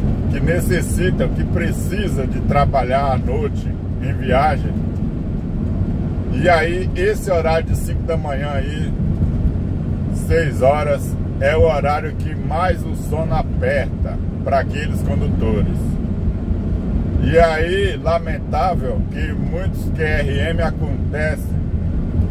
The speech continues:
muitos tombamentos, vou falar assim. É melhor falar assim, né, Moraes? Muitos tombamentos acontecem nesses horários,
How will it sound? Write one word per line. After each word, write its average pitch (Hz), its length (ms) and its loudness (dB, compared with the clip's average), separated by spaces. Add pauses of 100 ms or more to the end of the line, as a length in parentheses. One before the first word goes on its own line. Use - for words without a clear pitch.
(160)
muitos - 480 2
tombamentos, - 840 2
vou 135 100 0
falar - 260 0
assim. - 320 -2 (1080)
É 80 60 0
melhor 82 460 2
falar 113 260 0
assim, - 320 -4
né, 160 220 0
Moraes? - 420 0 (1120)
Muitos - 260 0
tombamentos 147 680 0
acontecem 135 800 -2 (1080)
nesses - 460 0
horários, 156 600 2